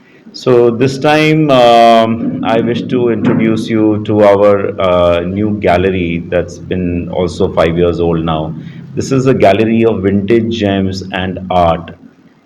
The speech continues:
So we are trying to source, uh, through this channel at the moment today, uh, any old piece of art,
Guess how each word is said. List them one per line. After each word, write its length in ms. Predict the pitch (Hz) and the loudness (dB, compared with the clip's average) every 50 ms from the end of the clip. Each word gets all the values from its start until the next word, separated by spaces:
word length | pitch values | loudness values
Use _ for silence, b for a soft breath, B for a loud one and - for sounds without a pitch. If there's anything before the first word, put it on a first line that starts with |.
| _ | _
So 380 | - - - 101 95 92 90 90 90 | -20 -10 -6 -4 -2 -2 -2 -2 -2
we 220 | 92 107 113 113 | 0 2 4 4
are 80 | 110 113 | 4 4
trying 420 | 113 - 117 107 110 113 110 110 | 2 0 0 0 0 -2 -2 -4
to 180 | 120 117 117 117 | -4 -4 -4 -4
source, 920 | 117 - - - - 117 110 107 104 107 - - - - - - - - - _ _ _ - | -4 -6 -6 -2 0 2 4 4 4 2 0 -2 -8 -10 -12 -14 -16 -20 -20 _ _ _ -8
uh, 500 | - 87 87 87 85 85 85 85 82 - | -4 -4 -2 0 0 0 -2 -2 -4 -8
through 280 | - - 101 98 95 92 | -10 -6 -4 -4 -2 -2
this 420 | 92 92 95 95 90 - - - | 0 0 0 0 0 -2 -8 -10
channel 480 | - - 101 90 87 82 85 87 85 85 | -4 -2 -2 0 0 -2 -2 -2 -2 -2
at 140 | 85 82 82 | -2 -2 -4
the 80 | 87 | -4
moment 380 | 82 85 87 85 85 85 85 82 | -4 -4 -4 -4 -4 -4 -4 -4
today, 380 | 85 82 85 82 85 87 - 85 92 B B B B B B B B _ | -4 -2 0 0 -2 -2 -4 -10 -14 B B B B B B B B _
uh, 80 | - - - - - | -14 -14 -10 -6 -4
any 480 | 95 104 107 110 110 110 110 110 107 | -2 0 2 2 2 2 0 -2 -2
old 420 | - - 104 107 110 110 107 107 107 | 0 2 4 4 4 4 2 0 -2
piece 460 | 110 107 107 104 101 - - - - | -2 -2 -2 -2 -4 -6 -8 -10 -4
of 400 | - - 95 95 95 - - - | -2 0 0 0 -2 -6 -6 -2
art, 520 | - 98 98 95 92 95 95 95 95 95 | 2 4 4 4 4 4 2 0 -4 -10